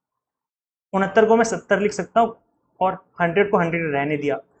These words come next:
अब ये मैंने इक्कीस को बीस क्यों लिखा और उनहत्तर को सत्तर क्यों लिखा? Because question में बोला गया था कि अप्रोक्सीमेट value बतानी है, मतलब लगभग में बताना है, exact value नहीं बतानी। तो हम लगभग में answer निकालेंगे, देखेंगे उसके आसपास की value जो होगी, that will be the right answer।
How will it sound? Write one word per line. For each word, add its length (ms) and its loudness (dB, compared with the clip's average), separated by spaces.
अब 120 4
ये 100 6
मैंने 200 4
इक्कीस 300 -4
को 140 4
बीस 280 0
क्यों 180 2
लिखा 240 4
और 140 2
उनहत्तर 300 0
को 60 0
सत्तर 280 -4
क्यों 180 -4
लिखा? 200 2
Because 320 4
question 540 4
में 140 4
बोला 180 4
गया 120 4
था 100 0
कि 120 -2
अप्रोक्सीमेट 840 2
value 300 0
बतानी 340 -6
है, 120 -18
मतलब 240 2
लगभग 480 4
में 160 2
बताना 320 2
है, 160 -2
exact 320 0
value 220 0
नहीं 100 -8
बतानी। 340 -6
तो 40 4
हम 80 4
लगभग 340 4
में 100 2
answer 220 0
निकालेंगे, 440 2
देखेंगे 320 0
उसके 180 -2
आसपास 360 0
की 80 -4
value 220 2
जो 100 -2
होगी, 160 -2
that 160 2
will 180 -4
be 80 -2
the 100 0
right 200 -2
answer। 260 -16